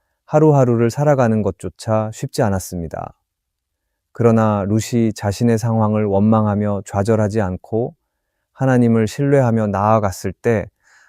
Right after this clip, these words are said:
하나님께서는 보아스를 만나게 하셨고 결국 다윗 왕의 계보에 오르는 놀라운 은혜를 베푸셨습니다. 여기에서 룻이 겪었던 슬픔과 고난은 결코 헛된 것이 아니었습니다.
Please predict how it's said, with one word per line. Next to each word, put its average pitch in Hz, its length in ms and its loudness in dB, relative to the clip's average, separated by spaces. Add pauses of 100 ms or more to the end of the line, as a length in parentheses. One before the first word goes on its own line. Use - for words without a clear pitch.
(160)
하나님께서는 120 720 0
보아스를 120 540 4
만나게 101 420 0
하셨고 98 640 -4 (680)
결국 117 400 0
다윗 113 380 2
왕의 110 400 4
계보에 113 560 2
오르는 107 580 0
놀라운 117 720 4 (180)
은혜를 113 640 2
베푸셨습니다. 90 920 -8 (880)
여기에서 113 460 2
룻이 110 380 -2
겪었던 104 500 -4
슬픔과 123 600 0
고난은 101 580 -2 (480)
결코 113 580 0
헛된 135 500 -2
것이 107 440 -2
아니었습니다. 95 880 -4